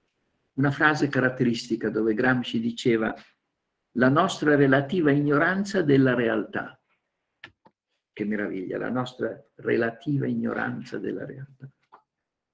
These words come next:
Ciò che è davvero reale, la sostanza inseata, il profondo, tutta la storia degli spiriti che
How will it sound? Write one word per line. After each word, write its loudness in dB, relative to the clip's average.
Ciò 8
che 8
è 10
davvero 8
reale, 4
la 0
sostanza -2
inseata, 0
il -6
profondo, -2
tutta -4
la -2
storia -2
degli 0
spiriti -4
che -6